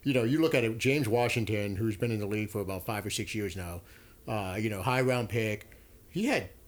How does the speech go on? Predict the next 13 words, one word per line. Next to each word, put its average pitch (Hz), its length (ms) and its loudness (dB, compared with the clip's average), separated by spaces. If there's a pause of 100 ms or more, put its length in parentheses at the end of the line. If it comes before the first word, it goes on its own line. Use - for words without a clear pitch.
(140)
two 190 240 0
drops, 101 480 -2
I, 95 60 -6
I 117 180 -6
wanna 120 180 -2
say, 120 180 -2
or 113 80 0
two 175 180 0
targets 143 400 2
that 110 220 0
were 110 200 0
not 113 240 0
even, 95 420 -4